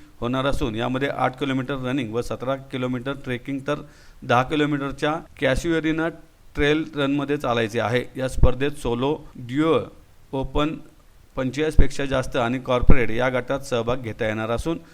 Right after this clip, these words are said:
पाचशेहून अधिक खेळाडूंचा सहभाग अपेक्षित आहे, असं राजेंद्र लोकरे म्हणाले. ही स्पर्धा सहनशक्ती, शोध मोहीम आणि जबाबदार पर्यटनाचा संगम आहे.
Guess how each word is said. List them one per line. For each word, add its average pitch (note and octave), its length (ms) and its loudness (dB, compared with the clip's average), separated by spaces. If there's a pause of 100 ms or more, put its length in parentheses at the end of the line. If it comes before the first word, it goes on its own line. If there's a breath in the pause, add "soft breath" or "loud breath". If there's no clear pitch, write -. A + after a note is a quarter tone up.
(160 soft breath)
पाचशेहून D#3 400 0
अधिक D3 280 -2
खेळाडूंचा C3 400 -2
सहभाग B2 400 -2
अपेक्षित B2 460 6
आहे, A#2+ 200 0
असं B2+ 340 -6
राजेंद्र A#2+ 420 -2
लोकरे A2 380 -4
म्हणाले. G2+ 340 -4
ही D3 320 -4
स्पर्धा D#3+ 340 4
सहनशक्ती, D3 600 -2
शोध B2+ 260 -2
मोहीम C3 300 -2
आणि B2+ 160 -2
जबाबदार B2 380 0
पर्यटनाचा A#2+ 600 -2
संगम A2+ 400 -6
आहे. A#2 220 -2